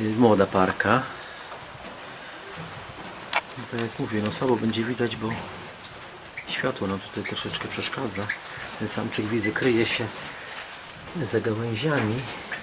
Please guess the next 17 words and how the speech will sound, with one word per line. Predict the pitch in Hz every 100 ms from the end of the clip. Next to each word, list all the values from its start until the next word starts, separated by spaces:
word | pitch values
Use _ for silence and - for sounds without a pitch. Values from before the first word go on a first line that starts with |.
| - - - 120
Chciałbym | - - 113 123 120
pokazać | 107 - 123 120
właśnie | 120 - -
jego | 120 113
kolory, | 113 139 135 98
bo | 95 98 - - - - - - - - - - - - 127
no | 120
inaczej | 127 135 120
troszkę | 101 107 -
wygląda | 107 110 113 110
niż | 104
ten, | 123
co | 110 107
miałem. | 110 98 101 123 - - - 110
Mój | 107 123
był | 113 107
praktycznie, | - - - 123 - 110